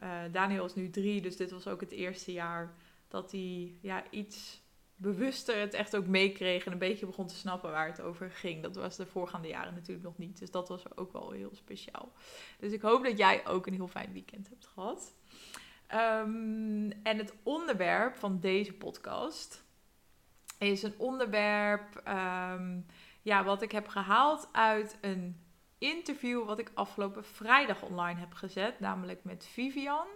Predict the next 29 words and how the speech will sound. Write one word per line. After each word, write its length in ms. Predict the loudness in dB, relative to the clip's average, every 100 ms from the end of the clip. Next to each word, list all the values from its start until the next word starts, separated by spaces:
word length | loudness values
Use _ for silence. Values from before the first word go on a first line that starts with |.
| -16 -20 -20 -18 -18 -20 -10
En, 720 | -2 2 2 2 0 0 -2 -4
ehm, 760 | -4 -4 -4 -6 -6 -4 -6 -8
ik 160 | -10 -6
vond 200 | -2 -2
de 80 |
afsluiter 540 | -2 -4 0 2 2 -2
van 120 | -4
dat 140 | -6
gesprek 360 | -8 -8 -6 -6
heel 140 | -6 -2
mooi, 340 | 0 2 0
want 180 | -2 -8
ik 120 | -12
vroeg 340 | -6 -2 -2
haar, 540 | 0 0 2 0 -2 -6 -16 -20 -20 -8
en 260 | -4 -2
dat 140 | -4 -6
probeer 360 | -4 -2 0
ik 320 | -2 -6 -12 -20 -12
nu 240 | -2 0 0
aan 140 | -4 -4
elke 320 | -4 -2 -4
gast 360 | -2 -2 0
in 100 | -4
mijn 120 | -4 0
interview 380 | -2 -2 -6
te 100 | -8
vragen, 460 | -6 2 2 2 -2
maar, 320 | -2 -2 -4